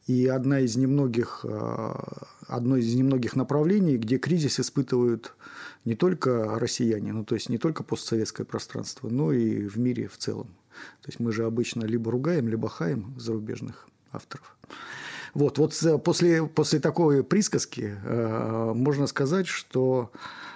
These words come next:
э, социология как наука,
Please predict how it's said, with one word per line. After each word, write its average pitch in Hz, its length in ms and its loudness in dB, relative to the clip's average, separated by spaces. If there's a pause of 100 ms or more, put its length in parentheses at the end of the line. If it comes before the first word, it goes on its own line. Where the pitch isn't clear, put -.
(180)
э, 110 800 -2
социология 143 960 0 (1300)
как 127 240 -2
наука, 131 640 0